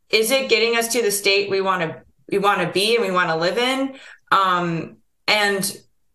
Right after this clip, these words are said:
you know, are we willing to, um, are we willing to ask the very wealthy who are benefiting greatly from the system and really making out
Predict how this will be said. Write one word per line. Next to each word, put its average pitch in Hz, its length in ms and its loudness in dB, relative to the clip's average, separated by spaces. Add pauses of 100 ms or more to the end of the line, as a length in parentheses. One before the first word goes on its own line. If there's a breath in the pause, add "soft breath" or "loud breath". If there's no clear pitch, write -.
(140)
you 214 120 -2
know, 202 80 2
are 190 180 2
we 220 100 2
willing 233 400 0
to, 202 760 -2
um, 170 520 -2 (1040)
are 233 120 4
we 254 60 0
willing 277 240 2
to - 160 0
ask 233 200 2
the 233 80 -2
very 220 220 0
wealthy 196 380 0
who 190 140 -4
are 180 240 2
benefiting 202 520 -2
greatly 165 320 0
from 175 180 -4
the 175 80 0
system 160 640 -2 (260 loud breath)
and 185 140 -2
really 220 320 2
making 180 340 -2
out 170 360 0